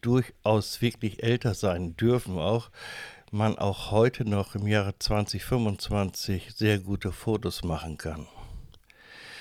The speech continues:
Ich werde keinen Test im herkömmlichen Sinne machen, dass ich dann auf, äh, alle Einzelheiten dieser Kamera dann eingehe,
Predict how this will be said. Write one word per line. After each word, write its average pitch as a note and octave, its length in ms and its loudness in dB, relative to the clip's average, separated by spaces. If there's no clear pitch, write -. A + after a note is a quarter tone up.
Ich F#2 160 -6
werde A#2+ 280 10
keinen G#2 840 4
Test - 440 4
im G2 160 0
herkömmlichen G#2 800 0
Sinne A2+ 300 4
machen, A#2 340 4
dass - 240 -2
ich - 140 -14
dann F#2 340 0
auf, - 640 -4
äh, F2 400 -2
alle - 380 2
Einzelheiten G2+ 720 0
dieser F2+ 260 -2
Kamera F#2+ 460 -2
dann A#1+ 220 -4
eingehe, G#2+ 580 0